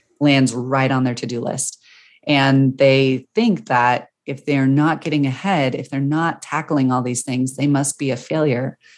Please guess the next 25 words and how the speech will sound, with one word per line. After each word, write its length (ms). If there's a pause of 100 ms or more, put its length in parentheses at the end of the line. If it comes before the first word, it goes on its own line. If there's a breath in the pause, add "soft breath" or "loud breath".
(200 soft breath)
But 120
it's 260
just 200
this 180
impossible, 920 (920)
impossible 800 (420)
attempt, 640 (160)
right? 420 (640)
Um, 220
they're 140
expecting 640
kind 180
of 80
the 60
superhuman, 1120 (480 soft breath)
perfect, 560
flawless 680
level 240
of 100
productivity 880 (360 soft breath)
that 140
just 200
doesn't, 460
it's 240
not 360